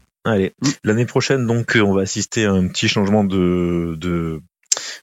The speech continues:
Speaker 1: de format sur les week-ends de course, puisqu'en fait, euh, le samedi, euh,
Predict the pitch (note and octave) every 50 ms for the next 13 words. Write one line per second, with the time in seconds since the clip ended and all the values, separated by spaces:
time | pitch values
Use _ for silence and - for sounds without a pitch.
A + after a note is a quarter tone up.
0 | _ _ F#2 F2+ G2 - - A2+ G#2 G#2+ A#2 A#2 A2+ - - G#2+ G2 G2+ G#2 -
1 | G#2+ G2+ G#2 G#2 A2 - D#3+ E3 F3 - - - - - - G2+ F#2+ - - G#2+
2 | G#2 - - - - G2 F#2 F2+ F#2 F#2 F2 - - G2+ F#2+ G2 G2 F#2+ G2 G2+
3 | G#2+ G#2+ G#2 G#2 G2 F#2+ F2+ E2+ E2 D#2+ D#2 D#2 D2+ D2+ D2+ C#2+ B1+ A#1+ G1+ G1+
4 | -